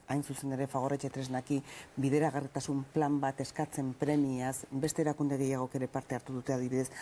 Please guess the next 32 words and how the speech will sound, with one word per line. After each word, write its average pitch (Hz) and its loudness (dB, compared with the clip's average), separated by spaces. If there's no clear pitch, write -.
atzo, 131 0
eh, 123 -4
Gipuzkoako 131 -2
aldun 131 0
nagusia 123 -2
ikusi 127 -4
genuen 127 0
eskualdeko 123 0
alkateekin 135 0
eta 127 -2
bar, 131 0
hau 131 2
da, 127 2
em, 110 -4
em, 117 -2
erakundeek 123 0
erakutsi 127 -2
dute 131 0
nolabaiteko 123 0
interes 131 0
handia 131 2
zeukatela 123 0
Fagor 123 -2
Etxe 123 -2
Tresnaken 123 -2
inguruan 123 2
eta, 110 0
eta 117 0
hoien 139 4
agerraldiak 135 0
egon 135 2
dira. 135 4